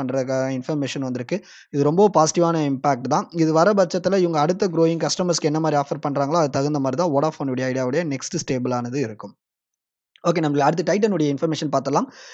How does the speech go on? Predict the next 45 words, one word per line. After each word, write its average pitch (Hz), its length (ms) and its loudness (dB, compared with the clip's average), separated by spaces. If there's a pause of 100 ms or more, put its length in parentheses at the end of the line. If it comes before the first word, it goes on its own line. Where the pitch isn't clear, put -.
(160)
அ, 156 160 4
so 170 320 8
Titan-ம் 208 280 4
ஒரு 156 420 4
சீசனபிள் 185 380 4
பிசினஸ், 139 380 0
Bata-வும் 160 400 4
சரி, 143 240 -2
Titan-ம் 156 320 2
சரி 147 200 -2
எல்லாமே. 147 460 0
So 160 260 -4
கன்சூமர் 196 260 0
டியூரபிள்ஸ் 165 420 2
இன்னைக்கு 143 300 -2
நல்ல 139 220 2
ஒரு 139 180 4
பாசிட்டிவ். 139 400 0 (380)
nearly 185 140 2
நாலு 170 280 4
சதவீதத்துக்கு 185 420 4
மேல 151 280 4
ஏறி 147 300 4
இருந்தாங்க. 127 420 -4 (300)
இதுல 160 200 2
முக்கியமா 214 300 2
அவங்க 180 200 0 (120)
கம்பெனியுடைய 160 440 2
மேனேஜ்மெண்ட்ல 156 420 0
என்ன 143 180 0 (100)
சொல்றாங்கன்னா, 135 340 -2
இந்த 147 180 -4
ஜுவல்லரி 196 360 4
பிசினஸ் 156 300 -2
வந்து 156 240 -2
nearly 170 320 0 (100)
பதினஞ்சு 175 220 0
சதவீதம் 160 360 -2
வரைக்கும் 147 300 -4
குரோத் 147 220 0
ஆயிருக்குன்னு 143 360 -2
சொல்றாங்க. 135 200 -4
இந்த 135 200 -4 (100)
just 156 160 -4
இந்த 170 140 0